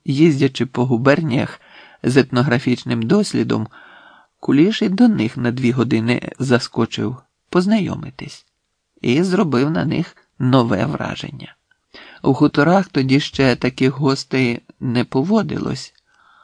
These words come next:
Якби можна, то поховались би та у щелину й дивились. Залюбки сі баришні на його. І цікавляться, і жахаються.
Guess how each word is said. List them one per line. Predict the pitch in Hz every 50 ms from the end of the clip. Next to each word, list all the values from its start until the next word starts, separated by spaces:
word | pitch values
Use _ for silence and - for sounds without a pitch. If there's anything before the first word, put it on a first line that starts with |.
| _ _ -
Якби | - 143 151 165 185
можна, | 202 226 247 254 196 160 127 120
то | 127 - 151 156 156 147 143 - _ _ _ _ _ -
поховались | - 170 160 - - 151 151 135 123 139 185 220 208 180 -
би | 120 117 131 117 110 120 131 _ _ _ _ _ _ _ _ _ _ -
та | 143 151
у | 156 160
щелину | - - - - 143 131 127 143 170 214 214 185
й | 127
дивились. | 113 123 120 113 113 107 - - - 151 - - _ _ _ _ _ _ _ _ _ _ _ _ -
Залюбки | - 147 135 143 139 156 143 - - - - 110 113 -
сі | 135 - - - 117 107 -
баришні | - 127 131 123 139 123 120 - - - - - 123 113 120 143 -
на | - - 110 120
його. | 156 127 113 110 120 120 - _ _ _ _ _ _ _ _ _ _ _ _ _ _ -
І | -
цікавляться, | - - 117 - - - 160 185 180 143 - - - - - - - - - _ _ _ _ _ _ _ _ _ _ _ _ _ -
і | 165 160
жахаються. | 151 151 - - - - - - - - _ - - -